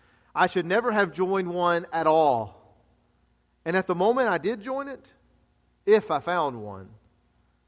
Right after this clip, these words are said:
I would have spoiled it, for it would not have been perfect, not have been a perfect church after I became a member of it.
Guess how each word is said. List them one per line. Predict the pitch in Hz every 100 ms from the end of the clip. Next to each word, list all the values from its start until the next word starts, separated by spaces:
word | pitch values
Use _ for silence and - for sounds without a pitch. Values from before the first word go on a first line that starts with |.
| _
I | - 143
would | 147
have | 147 131
spoiled | - - 202 190 131 107
it, | 110 - _ _ _ _ _ _ _
for | 165 165
it |
would | 151 143
not | 165 160
have | 147
been | 131 131
perfect, | 185 202 127 123 - - _ _ _ -
not | 160 160
have | 147
been | 147
a |
perfect | 135 - 240 165 -
church | 139 135 -
after | 147 - 156
I | 190 185
became | 135 131 143
a | 139
member | 139 175 196 123
of | 113 131 113
it. | 110 -